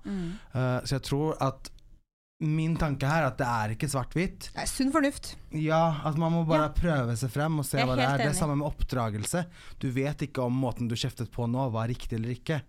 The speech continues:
Speaker 1: Mm.
Speaker 2: Eh, but you need to live as you learn. Altså sånn, du må bare finne ut av det.
Speaker 1: Ja, ja, ja.
Speaker 2: Og så tror jeg sunt fornuft egentlig er det riktige. Jeg tenker at kjør på.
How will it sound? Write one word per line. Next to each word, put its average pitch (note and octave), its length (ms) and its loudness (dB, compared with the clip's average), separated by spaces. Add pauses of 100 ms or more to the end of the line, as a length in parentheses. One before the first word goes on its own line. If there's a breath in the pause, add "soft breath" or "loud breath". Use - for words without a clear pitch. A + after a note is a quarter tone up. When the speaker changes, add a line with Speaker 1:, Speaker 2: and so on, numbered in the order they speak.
Speaker 1:
Mm. F3 360 -6
Speaker 2:
Eh, C3 180 0
but A#2 320 -2
you C#3 80 2
need C#3 280 2
to C3+ 120 0
live A#2+ 840 -2
as A#2 140 -2
you A#2 80 -2
learn. B2+ 300 -2
Altså A#2 200 -4
sånn, A#2 340 -2
du B2 80 -2
må D#3 140 0
bare C#3+ 120 -4
finne A#2 300 -2
ut - 100 -6
av G#2+ 60 -2
det. D3+ 120 0 (200 soft breath)
Speaker 1:
Ja, A3+ 120 0
ja, C4 140 -2
ja. F#3+ 200 -4 (420)
Speaker 2:
Og D3+ 80 0
så F#3+ 100 0
tror A#2+ 160 0
jeg A#2+ 100 0
sunt D#3+ 240 0
fornuft C3+ 380 -4
egentlig G#2+ 300 -2
er G#2+ 120 -2
det - 40 -2
riktige. A2 340 -2
Jeg C3+ 260 0
tenker A#2 380 -2
at G#2+ 80 -2
kjør A#2+ 560 -2
på. F#2+ 320 -2